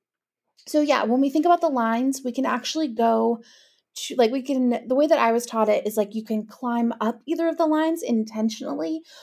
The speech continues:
or you can slide down either of the lines by accident, kind of. So that move to our rest number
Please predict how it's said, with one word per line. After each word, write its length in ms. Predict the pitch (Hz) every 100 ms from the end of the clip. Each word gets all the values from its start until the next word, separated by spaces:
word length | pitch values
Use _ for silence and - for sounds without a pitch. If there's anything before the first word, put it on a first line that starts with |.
| - _ _
or 260 | - 302 339
you 140 | 302
can 220 | 254 262 247
slide 560 | - 226 220 214 214 -
down 440 | 214 214 208 202 202
either 240 | 202 190
of 160 | 190 190
the 80 | 208
lines 560 | 220 196 214 214 - - _ _ _
by 80 | 196
accident, 680 | - 190 190 - 175 - -
kind 260 | 202 -
of. 160 | - 220
So 320 | - 226 220 - - - _
that 340 | 240 254 247
move 720 | 240 240 269 339 339 311 262 -
to 160 | -
our 160 | 220 220
rest 420 | 202 196 233 -
number 580 | 311 320 311 339 339 349